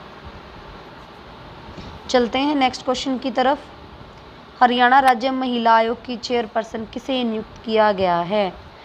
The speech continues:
उस महिला का नाम बताइए जिन्होंने हरियाणा राज्य महिला आयोग की चेयरपर्सन नियुक्त किया गया है। तो वो है आपकी रेणु भाटिया। कौन है?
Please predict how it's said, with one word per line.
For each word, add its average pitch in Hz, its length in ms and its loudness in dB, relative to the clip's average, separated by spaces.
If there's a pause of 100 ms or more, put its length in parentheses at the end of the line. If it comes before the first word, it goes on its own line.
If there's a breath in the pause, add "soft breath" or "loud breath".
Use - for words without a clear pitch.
(280 loud breath)
उस 233 120 -2
महिला 226 520 6
का 247 180 0
नाम 220 300 0
बताइए 208 440 -6
जिन्होंने 214 500 -6 (520 loud breath)
हरियाणा 220 340 4
राज्य 220 300 2
महिला 214 380 2
आयोग 202 380 2
की 220 100 -8
चेयरपर्सन 220 580 -4
नियुक्त 214 280 -8
किया 202 240 2
गया 185 200 2
है। 202 220 -2 (640)
तो 226 120 4
वो 226 200 2
है 247 160 4
आपकी 226 540 0
रेणु 226 520 0
भाटिया। 185 560 0 (1800)
कौन 220 220 0
है? 240 180 0